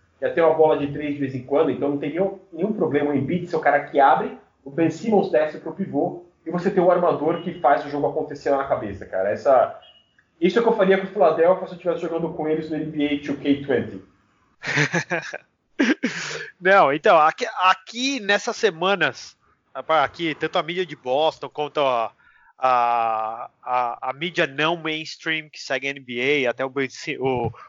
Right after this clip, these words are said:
Speaker 2: o, o Bill, o, o, o Bill Simmons, tudo isso daí, o pessoal falando muito de potenciais trades do Embiid.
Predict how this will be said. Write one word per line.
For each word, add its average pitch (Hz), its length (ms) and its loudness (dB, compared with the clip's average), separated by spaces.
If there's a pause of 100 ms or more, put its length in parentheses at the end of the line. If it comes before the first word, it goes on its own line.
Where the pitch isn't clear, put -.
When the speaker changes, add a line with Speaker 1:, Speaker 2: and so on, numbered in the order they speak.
(140)
Speaker 2:
o, 131 260 -2
o 135 40 -4
Bill, 143 320 2
o, 117 720 -4 (500)
o, 139 60 0
o 139 260 0
Bill 151 160 4
Simmons, 156 420 0
tudo 175 160 0
isso 175 140 -2
daí, 165 320 6 (440)
o 185 120 -2
pessoal 208 640 4
falando 214 500 0
muito 185 340 -12
de 196 140 -18
potenciais 202 1080 -2 (120)
trades 165 680 -8 (180)
do 160 240 -8
Embiid. 147 500 -8